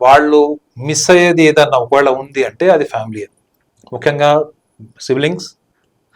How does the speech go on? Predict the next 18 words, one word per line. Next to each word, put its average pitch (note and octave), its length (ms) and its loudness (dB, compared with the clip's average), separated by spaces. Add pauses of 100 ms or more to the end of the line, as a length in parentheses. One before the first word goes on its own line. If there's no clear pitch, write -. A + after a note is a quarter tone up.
(440)
మదర్, C#3 300 -2
ఫాదర్ D3 320 0 (720)
and F3 180 -8 (340)
లైఫ్ D3 200 0
పార్ట్నర్, G2+ 340 -10 (680)
వీళ్ళతో F#3 420 4 (100)
షేర్ E3+ 300 2
చేసుకోవడానికే D3+ 680 -2
వీళ్ళు D3+ 220 -6
ఎక్కువగా F#3+ 400 0
ఇష్టపడతారు B2+ 480 -6 (140)
ఏ - 100 2
విషయాన్నైనా. C#3 480 -8 (840)
కానీ G3+ 200 2 (140)
వీళ్ళకు F3 340 4
ఉన్నటువంటి F#3+ 360 0 (100)
సున్నితత్వం F#3 580 -4
ఏంటంటే B2 340 -10